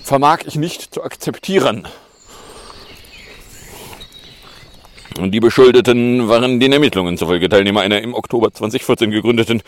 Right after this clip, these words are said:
rechtsterroristischen Chatgruppe, die, in der in erster Linie rechtsextremistische, rassistische, antisemitische und menschenverachtende Inhalte in Form von Bild- und Videosequenzen geteilt worden sein sollen. Darüber hinaus sollen sie in unterschiedlichen Konstellationen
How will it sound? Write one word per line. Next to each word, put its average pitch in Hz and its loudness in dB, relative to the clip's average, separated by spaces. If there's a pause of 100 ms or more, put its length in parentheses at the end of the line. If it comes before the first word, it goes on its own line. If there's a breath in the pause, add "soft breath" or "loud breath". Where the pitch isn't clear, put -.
(260 loud breath)
rechtsterroristischen 127 0 (280 soft breath)
Chatgruppe, 190 0 (480 soft breath)
die, 160 -6
in 147 2
der 180 8
in 165 -2
erster 180 2
Linie 180 0
rechtsextremistische, 165 -2
rassistische, 165 0
antisemitische 165 0
und 156 0
menschenverachtende 165 0
Inhalte 160 0
in - 4
Form 165 0
von 143 0 (440 loud breath)
Bild- 220 -2
und 131 -4 (180)
Videosequenzen 143 0
geteilt 131 2
worden 123 4
sein 120 4
sollen. 107 2 (680 loud breath)
Darüber 120 2
hinaus 123 2
sollen 117 2
sie 117 2
in 120 0
unterschiedlichen 139 0
Konstellationen 135 2